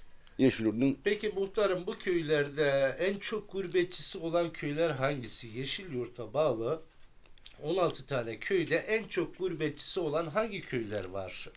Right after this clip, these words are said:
Speaker 2: Çevre köyler olsun.
Speaker 1: En çok gurbetçisi olan diyebilirim, Yeşilyurt'a bağlı olan köy olarak bizim köy var.
Speaker 2: Bu köy.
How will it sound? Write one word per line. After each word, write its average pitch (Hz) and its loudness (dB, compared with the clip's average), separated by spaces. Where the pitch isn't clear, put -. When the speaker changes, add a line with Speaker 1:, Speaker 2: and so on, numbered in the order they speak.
Speaker 2:
Çevre 110 -4
köyler 104 -4
olsun. 101 -6
Speaker 1:
En 202 12
çok - 10
gurbetçisi 175 12
olan 175 12
diyebilirim, 156 12
Yeşilyurt'a 139 10
bağlı 139 12
olan 139 12
köy 143 12
olarak 135 12
bizim 120 6
köy 85 6
var. - -6
Speaker 2:
Bu 175 -2
köy. 113 -2